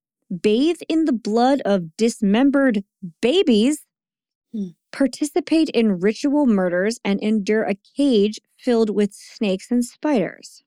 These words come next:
Speaker 2: I hate it.
Speaker 1: I know you do. In the climax of her, whatever we want to call this,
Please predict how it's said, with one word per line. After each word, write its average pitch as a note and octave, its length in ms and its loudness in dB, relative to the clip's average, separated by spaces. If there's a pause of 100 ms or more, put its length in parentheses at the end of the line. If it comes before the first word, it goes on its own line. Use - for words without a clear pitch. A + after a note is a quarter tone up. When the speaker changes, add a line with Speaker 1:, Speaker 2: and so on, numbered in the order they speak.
Speaker 2:
I G3+ 40 -14
hate F#3 280 -12
it. F#3 180 -14 (140)
Speaker 1:
I G3 100 0
know E3+ 140 -4
you - 100 -10
do. - 140 -14 (640)
In F#3+ 120 0
the F#3+ 80 -4
climax G#4+ 1000 -4
of G3 220 -2
her, F3+ 380 -4 (720)
whatever F#3+ 560 0
we F#3+ 140 2
want F#3 200 0
to F#3 60 -4
call E3+ 320 -4
this, G3 320 -2